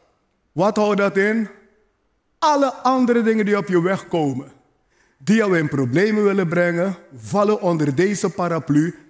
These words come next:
Het is volbracht. Schrijf het op als je wil. Elk probleem, elke moeilijkheid wat op mijn weg komt,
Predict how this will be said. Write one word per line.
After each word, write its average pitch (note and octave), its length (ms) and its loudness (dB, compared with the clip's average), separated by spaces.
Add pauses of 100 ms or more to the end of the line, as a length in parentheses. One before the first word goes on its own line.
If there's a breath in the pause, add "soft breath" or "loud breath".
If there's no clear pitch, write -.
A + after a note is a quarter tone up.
Het D#3 320 -2
is D#3 140 -6
volbracht. B2 540 -6 (880)
Schrijf D3 420 -4
het D3+ 120 -6
op D#3+ 140 -6
als E3 140 -8
je D3+ 80 -2
wil. A#2+ 240 -8 (800)
Elk D4 360 0
probleem, D#3 520 0 (220)
elke D#4+ 360 2
moeilijkheid G3+ 760 0
wat G#3 220 -2
op G#3 120 0
mijn G#3 200 2
weg G#3 200 0
komt, E3 320 -2